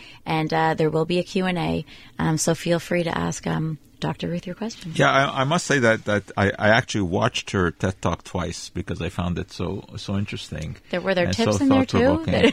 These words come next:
Speaker 1: that <laughs>
Speaker 2: There, there are
Speaker 1: any
Speaker 2: some,
Speaker 1: reason
Speaker 2: there
Speaker 1: else
Speaker 2: are
Speaker 1: you
Speaker 2: tips,
Speaker 1: watched?
Speaker 2: there are some tips in there, yeah, about, uh,
Speaker 1: <laughs>
Speaker 2: how to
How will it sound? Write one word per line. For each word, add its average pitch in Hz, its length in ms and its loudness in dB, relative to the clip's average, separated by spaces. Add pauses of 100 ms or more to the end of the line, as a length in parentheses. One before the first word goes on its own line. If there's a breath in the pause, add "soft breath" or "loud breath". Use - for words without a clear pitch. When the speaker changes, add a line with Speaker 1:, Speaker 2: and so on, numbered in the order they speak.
(120)
Speaker 1:
that 269 160 4
<laughs> 233 100 0
Speaker 2:
There, 135 140 4
there 165 180 6
are 190 60 8
Speaker 1:
any - 100 4
Speaker 2:
some, - 120 4
Speaker 1:
reason - 160 0
Speaker 2:
there 180 100 2
Speaker 1:
else 170 260 8
Speaker 2:
are - 40 0
Speaker 1:
you - 60 -4
Speaker 2:
tips, - 560 -2
Speaker 1:
watched? 160 140 -16
Speaker 2:
there 160 220 2
are 165 40 6
some 180 200 -4
tips - 280 -2
in 95 160 0
there, 82 220 0
yeah, 98 240 4
about, 98 560 2
uh, 98 460 4
Speaker 1:
<laughs> - 80 -18
Speaker 2:
how 104 160 4
to 98 200 4